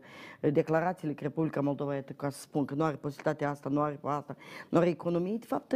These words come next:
arată că este un stat eșuat, numai că declarația asta nu are o finalitate. Iar finalitatea este dacă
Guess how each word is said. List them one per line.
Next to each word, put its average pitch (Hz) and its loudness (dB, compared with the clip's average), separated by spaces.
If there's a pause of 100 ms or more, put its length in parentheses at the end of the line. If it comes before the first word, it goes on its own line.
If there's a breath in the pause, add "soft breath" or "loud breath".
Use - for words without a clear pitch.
arată 247 2
că - -2
este 233 0
un 196 2
stat 190 -2
eșuat, 143 0 (680 loud breath)
numai 208 2
că 202 -4
declarația 196 -2
asta 202 0
nu 196 2
are 185 2
o 180 -4
finalitate. 170 0
Iar 147 4
finalitatea 170 0
este 202 -2
dacă 180 -2